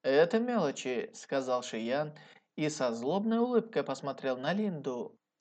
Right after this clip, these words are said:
Глаза Линды засверкали, но она не подняла голову. Её рука продолжила мягко поглаживать его хозяйство,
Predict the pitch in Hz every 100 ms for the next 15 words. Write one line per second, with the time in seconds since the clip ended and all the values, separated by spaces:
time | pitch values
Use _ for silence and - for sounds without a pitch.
0 | _ _ _ 147 151 139 131 139 135 135
1 | 135 131 127 - 202 233 214 147 127 117
2 | - - 151 135 123 127 156 156 143 127
3 | 127 123 143 180 220 175 139 127 123 113
4 | _ _ - 143 131 123 117 160 190 196
5 | 190 180 175 170 160 151 123 156 202 220
6 | 226 226 233 214 156 165 - 135 131 -
7 | 202 226 185 135 - 135 123